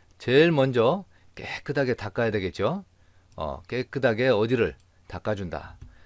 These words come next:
어, 크랭크 축을 닦아주고, 그 다음에, 어, 플라스틱 게이지의 게이지를, 여기 이 게이지를 보면 게이지를, 어, 안에 밀가루 반죽처럼 실납으로 된 것처럼 아주 유연한 게 들어가 있어요. 그래서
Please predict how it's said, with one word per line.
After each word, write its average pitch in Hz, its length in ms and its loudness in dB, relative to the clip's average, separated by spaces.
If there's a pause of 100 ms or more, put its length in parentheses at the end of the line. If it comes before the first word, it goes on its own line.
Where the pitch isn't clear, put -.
(200)
어, 78 400 -8 (120)
크랭크 135 280 -8
축을 120 220 -6
닦아주고, 92 440 -6
그 117 120 -10
다음에, 110 400 0 (800)
어, 98 460 -4
플라스틱 185 460 0
게이지의 139 580 4 (500)
게이지를, 135 800 6 (600)
여기 139 420 2
이 143 80 -8
게이지를 131 480 2
보면 113 540 -2
게이지를, 117 640 2 (640)
어, 107 140 2
안에 117 580 2 (120)
밀가루 120 380 0
반죽처럼 107 520 -4
실납으로 165 560 2
된 95 120 -6
것처럼 92 460 -4 (260)
아주 92 400 -8
유연한 127 380 0
게 107 160 4
들어가 117 280 -2
있어요. 82 280 -4
그래서 98 200 -8